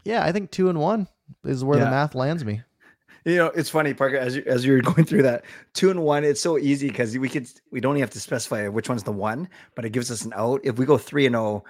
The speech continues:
Speaker 2: then you have no margin of error. <laughs>
Speaker 1: Yeah, yeah, can, you can be wrong tomorrow.
Speaker 2: Two and one. Two and one.
Speaker 1: Two and one
Speaker 2: Let's do it.
Speaker 1: sounds good to me. Uh,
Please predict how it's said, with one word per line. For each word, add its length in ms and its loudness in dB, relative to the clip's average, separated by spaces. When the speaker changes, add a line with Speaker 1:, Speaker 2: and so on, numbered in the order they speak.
Speaker 2:
then 220 0
you 100 2
have 100 2
no 380 8
margin 420 0
of 80 -8
error. 480 4
<laughs> 680 -6
Speaker 1:
Yeah, 200 2
yeah, 180 -4
can, 160 -8
you 80 -6
can 100 -4
be 80 0
wrong 300 2
tomorrow. 440 0
Speaker 2:
Two 100 4
and 100 4
one. 200 4
Two 100 -2
and 80 -2
one. 120 -6
Speaker 1:
Two 100 2
and 80 6
one 100 4
Speaker 2:
Let's 80 2
do 60 10
it. 40 8
Speaker 1:
sounds 120 -2
good 160 -6
to 60 -6
me. 240 -6
Uh, 300 -2